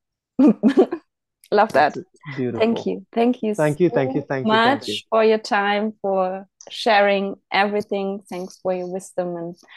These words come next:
Speaker 1: thanks for always being there.
Speaker 2: Yeah, I have no choice. This is what I love to do.
Speaker 1: <laughs>
Speaker 2: So I'm thankful that I have no choice in, in it. And, uh, yes, when,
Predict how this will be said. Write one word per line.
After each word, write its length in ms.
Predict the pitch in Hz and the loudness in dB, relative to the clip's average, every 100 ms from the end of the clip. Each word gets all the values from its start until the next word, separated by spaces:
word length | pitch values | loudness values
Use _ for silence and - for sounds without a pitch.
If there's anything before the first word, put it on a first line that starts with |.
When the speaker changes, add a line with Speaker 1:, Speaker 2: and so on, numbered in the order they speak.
| - - _ - | -20 -20 _ 2
Speaker 1:
thanks 280 | 233 254 | 4 4
for 120 | - 233 | 4 6
always 380 | 247 277 269 - | 6 6 4 2
being 300 | 277 277 269 | 4 6 6
there. 480 | 262 269 214 151 180 _ _ _ _ _ - - - _ - | 6 6 4 2 -4 _ _ _ _ _ -20 -20 -20 _ -8
Speaker 2:
Yeah, 300 | 113 110 - _ _ _ | -6 -6 -10 _ _ _
I 120 | 127 113 | -2 -2
have 160 | 107 | -2
no 160 | 110 107 | -4 -8
choice. 400 | - 110 98 - | -4 -4 -4 -8
This 240 | 113 - | -12 -10
is 80 | 113 | -8
what 160 | 104 104 | -6 -6
I 80 | |
love 240 | 101 101 101 | -6 -8 -10
to 80 | 104 104 | -12 -8
do. 240 | 113 101 196 170 185 | -8 -8 -8 -4 -2
Speaker 1:
<laughs> 40 | |
Speaker 2:
So 240 | 220 110 | -2 -2
I'm 140 | 110 107 | -4 -4
thankful 460 | 135 127 - 117 110 | -4 -4 -2 -2 -2
that 180 | 104 _ - | -8 _ -10
I 40 | 113 | -6
have 160 | 104 | -6
no 140 | 110 101 | -6 -8
choice 380 | - 107 101 - | -6 -8 -8 -12
in, 200 | 101 - - | -18 -18 -14
in 140 | 113 | -12
it. 200 | 110 - - _ _ _ _ _ _ | -12 -16 -20 _ _ _ _ _ _
And, 420 | 120 110 107 107 107 | -6 -4 -4 -4 -2
uh, 380 | 107 107 107 101 _ _ _ _ _ _ _ - | 0 0 -2 -6 _ _ _ _ _ _ _ -4
yes, 400 | 143 120 - - _ _ _ _ _ _ _ _ _ | -2 -2 -4 -20 _ _ _ _ _ _ _ _ _
when, 260 | 107 107 | -10 -10